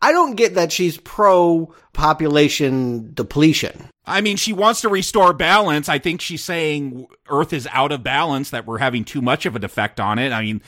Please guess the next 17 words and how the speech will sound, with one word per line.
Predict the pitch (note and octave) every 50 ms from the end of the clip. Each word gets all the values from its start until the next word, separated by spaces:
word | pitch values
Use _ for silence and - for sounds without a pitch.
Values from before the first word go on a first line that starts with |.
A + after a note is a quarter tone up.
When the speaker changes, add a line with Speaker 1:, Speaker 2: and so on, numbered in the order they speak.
| - _ _
Speaker 2:
later | B2+ C#3+ D#3 D#3 C#3+ C#3+
on, | D3+ F3+ G3 F3 C#3
we'll | C#3 C3
see | - - D3+ C#3+
that | C#3 C3 A2
wherever | B2+ C3 C3+ C3+ C#3
these | C3+ B2+ - -
titans | D#3+ - D3 B2+ C3+ C3+ A2
go, | A#2+ D3 C#3+ D3 C#3+
like, | C#3 C#3 C3 A#2+ - - G#2 A2+ B2+ B2
plants | - - G#3 G#3+ G#3+ F3+ - -
just | - C#3+ B2+ - - _ _ -
pop | - - C#3+ - -
out | B2+ A2+ A2
of | G#2+ G2
the | F#2+
ground. | E2 F#2+ F2+ F2 D2+ C2+ D2 D2